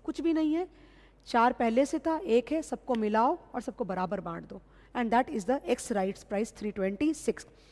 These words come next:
सबसे ज़्यादा दिक्कत आती है value of right पढ़ाने में। क्यों पता है? आप value of right को राइट्स शेयर से कंपेयर करते हो,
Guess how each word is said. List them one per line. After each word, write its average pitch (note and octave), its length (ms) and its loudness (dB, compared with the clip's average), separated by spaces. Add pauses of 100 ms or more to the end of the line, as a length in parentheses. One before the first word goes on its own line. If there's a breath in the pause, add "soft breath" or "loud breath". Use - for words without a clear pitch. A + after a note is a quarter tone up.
(340 soft breath)
सबसे G#4 380 4
ज़्यादा D#4 260 8
दिक्कत C4 360 2
आती A3 240 2
है C#4+ 100 2
value A3+ 400 0
of D4+ 180 -2
right G#3 380 -4
पढ़ाने F3+ 400 -8
में। F#3+ 140 -14 (280 soft breath)
क्यों E4 120 -2
पता D#4+ 240 0
है? D#4+ 180 0 (300 loud breath)
आप - 380 -2
value C#4 420 2
of - 120 -14
right C#4 320 0
को E4+ 140 -4
राइट्स C4+ 400 0
शेयर D4 520 0
से - 140 -8
कंपेयर G#3 400 -6
करते F#3 280 -8
हो, F#3+ 100 -10